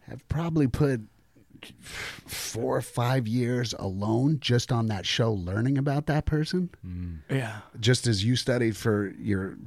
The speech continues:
Speaker 1: bar, like, all law, just learning, learning, learning. Um, and, and, and, and then plus ten years of school and graduate school, and now they're a curator and whatever.
Speaker 3: Sure.
Speaker 1: Um,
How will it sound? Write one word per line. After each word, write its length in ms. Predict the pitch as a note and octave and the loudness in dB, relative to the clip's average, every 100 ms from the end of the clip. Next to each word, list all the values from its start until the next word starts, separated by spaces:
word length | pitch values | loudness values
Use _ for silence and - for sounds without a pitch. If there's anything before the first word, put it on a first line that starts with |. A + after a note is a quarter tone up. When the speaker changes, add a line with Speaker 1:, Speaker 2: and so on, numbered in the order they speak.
| - | 0
Speaker 1:
bar, 420 | A2 A#2+ C#3 D3+ | 2 4 4 4
like, 340 | A2+ F#2+ - - _ - | 4 0 -4 -16 _ -4
all 260 | G#2+ A2+ | 2 2
law, 320 | G#2 A2 A#2+ C3 | 4 6 6 6
just 240 | G#2+ - | 4 0
learning, 400 | F#2+ B2 C#3 B2+ | 4 6 8 8
learning, 320 | B2 B2 A#2+ A#2+ | 8 8 6 6
learning. 420 | D#3 C#3 G#2+ G#2 - _ _ - - - _ _ _ | 8 6 6 0 -6 _ _ -20 -20 -20 _ _ _
Um, 520 | G#2+ A2 G#2+ G#2+ A2 - | -4 -2 0 0 0 -2
and, 260 | A#2 B2+ B2+ - _ | 0 2 2 -2 _
and, 260 | B2 C3 C#3 - | 4 6 6 4
and, 220 | A#2+ A2+ | 2 4
and 180 | A#2 C3 | 4 6
then 180 | C3+ | 6
plus 320 | B2+ B2+ B2+ - | 6 6 4 4
ten 260 | D3 D3 | 6 8
years 320 | D3+ D3+ C3 | 10 8 8
of 80 | B2 | 6
school 440 | - - C3+ D3+ E3+ | 2 4 6 8 8
and 100 | A2+ | 6
graduate 480 | G2+ G#2+ A#2+ C#3 B2 | 4 2 4 2 2
school, 480 | - C#3 C#3 E3+ C3+ | 2 4 4 4 4
and 180 | G2 | 4
now 200 | G2 A2 | 2 2
they're 160 | A2+ G#2 | 4 2
a 40 | |
curator 720 | G2+ - A2+ G#2+ G#2+ G#2+ A#2+ | 0 0 2 4 2 2 0
and 240 | G#2+ F2 F2+ | 0 -2 -2
whatever. 440 | G2 F2 F2 G#2+ - | 0 0 0 -2 -4
Speaker 3:
Sure. 460 | - - D3+ E3+ A2+ | -8 -2 -2 -2 -4
Speaker 1:
Um, 520 | A#2 A#2 A#2 A#2 A2+ | 2 4 6 6 4